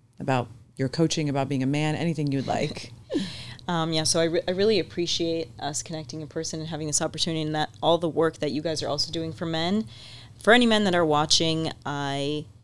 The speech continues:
Speaker 2: I just genuinely want you to know that someone cares, and that there is so much hope in this world. We're not a lost <laughs> generation.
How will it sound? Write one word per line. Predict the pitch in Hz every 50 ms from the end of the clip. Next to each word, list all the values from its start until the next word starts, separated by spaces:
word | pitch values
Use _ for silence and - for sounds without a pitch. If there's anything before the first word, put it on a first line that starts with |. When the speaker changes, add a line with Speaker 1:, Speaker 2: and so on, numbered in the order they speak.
| _ _ _ _ _ - - - - _ _ _ _ _ _ _ _ _ _ _ _ -
Speaker 2:
I | 139 156
just | 151 180 175 - -
genuinely | - 180 180 185 180 175 170 165 165 160 160 160 156
want | - - 151 151 151 156 156 139 - - - - -
you | 165
to | 151 - 160
know | 156 156
that | 143 143 -
someone | - 160 147 143 147
cares, | 143 - - - 135 127 120 135 165 196 220 208 - - - - - -
and | 151 156 160 160 156 156 156 147
that | 147 170 165 160 151 - - - - - - - _ _ _ _ - - - -
there | 175 175 175
is | 180 170
so | - - 214
much | 202 185 165 - -
hope | - 165 156 139 - -
in | 131 131
this | 131 135 - -
world. | 139 135 131 131 131 - 151
We're | 156 170
not | 170 180 185
a | 196 196
lost | 190 170 175 175 - - -
<laughs> | 196
generation. | 185 185 190 180 180 180 202 - - 226 190 180 180 180 185